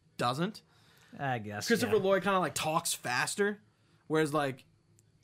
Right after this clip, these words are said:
Speaker 1: whereas, like, Rutger Hauer, like, talks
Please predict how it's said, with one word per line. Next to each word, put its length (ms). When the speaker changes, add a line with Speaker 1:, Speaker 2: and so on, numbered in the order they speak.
Speaker 1:
whereas, 300
like, 140
Rutger 340
Hauer, 340
like, 200
talks 580